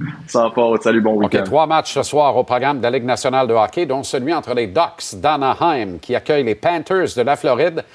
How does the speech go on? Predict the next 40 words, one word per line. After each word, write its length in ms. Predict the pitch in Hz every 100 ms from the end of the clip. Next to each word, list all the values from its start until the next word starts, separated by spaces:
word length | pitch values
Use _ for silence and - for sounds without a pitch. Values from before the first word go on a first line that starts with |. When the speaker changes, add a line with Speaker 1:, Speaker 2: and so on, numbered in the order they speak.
| - -
Speaker 2:
C'est 160 | - 165
un 60 | 190
match 200 | 220 -
qu'on 160 | 160
vous 60 | 117
présente 400 | 143 135 170 147
dès 120 | 131
vingt-deux 500 | 110 180 143 139 120
heures 200 | 156 123
ici 380 | 117 - - 147
à 100 | 107
T 160 | -
V 140 | 123 117
R 80 | -
Sport. 360 | 127 143 175
Et 40 | 113
le 100 | 110
match 260 | 175 185
sera 140 | 143 131
précédé 560 | 147 - 135 151 196 - - - - -
du 140 | 113
duel 300 | 113 156 226
entre 240 | 180 135 156
les 180 | 147 143
Lions 220 | 202 226
de 40 |
Trois-Rivières 640 | - 165 165 147 139 208 185
et 60 |
les 100 | 123
Mariners 960 | 120 175 196 175 151 214 233 185 92 95 - - _ -
du 280 | 80 95 147
Maine 560 | 170 208 147 104 85
dès 160 | 123 113
dix-neuf 520 | 90 147 233 156 160
heures 200 | 170 139
suivant, 360 | - 139 131 127
J 140 | 101
C. 240 | - 170
Les 140 | 175 117
Lions 280 | 135 165